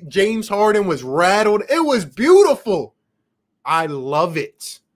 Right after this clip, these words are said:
This is exactly why I love T J McConnell. As much as he's not an N B A starter and this and that,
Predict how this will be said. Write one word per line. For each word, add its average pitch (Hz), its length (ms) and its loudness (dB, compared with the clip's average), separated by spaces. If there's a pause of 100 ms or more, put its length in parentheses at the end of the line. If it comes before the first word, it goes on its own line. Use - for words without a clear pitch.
(340)
This 208 200 -2
is 220 120 -6
exactly 180 580 -2
why 165 260 0
I 160 40 -2
love 151 260 -6
T 156 160 -14
J 143 160 -6
McConnell. 120 480 -10 (720)
As 143 160 -10
much 190 240 0
as 190 100 -8
he's 185 140 -6
not 180 260 2
an 175 100 -2
N 175 140 -4
B 180 140 -4
A 165 120 -2
starter 156 520 -4
and 139 100 -6
this 151 140 -12
and 147 100 -8
that, 123 180 -8